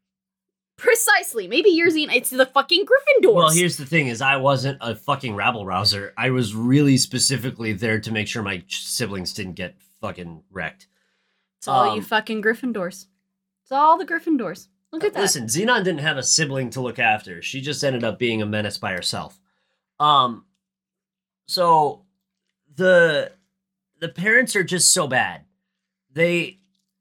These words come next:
Speaker 2: they don't listen.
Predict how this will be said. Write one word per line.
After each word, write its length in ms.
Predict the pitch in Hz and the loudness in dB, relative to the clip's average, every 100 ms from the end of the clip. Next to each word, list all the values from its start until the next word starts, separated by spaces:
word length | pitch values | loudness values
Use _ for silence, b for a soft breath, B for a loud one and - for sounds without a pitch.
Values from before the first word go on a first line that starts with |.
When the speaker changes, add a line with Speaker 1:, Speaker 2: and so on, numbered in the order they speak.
| _ _ _ _ _ _ | _ _ _ _ _ _
Speaker 2:
they 180 | 151 170 | -2 -2
don't 600 | 143 - 170 180 214 208 _ _ _ _ _ _ _ _ _ _ 143 | -2 -2 4 6 4 0 _ _ _ _ _ _ _ _ _ _ -18
listen. 840 | 147 170 175 - 151 135 143 190 | -4 0 2 2 2 0 -2 -8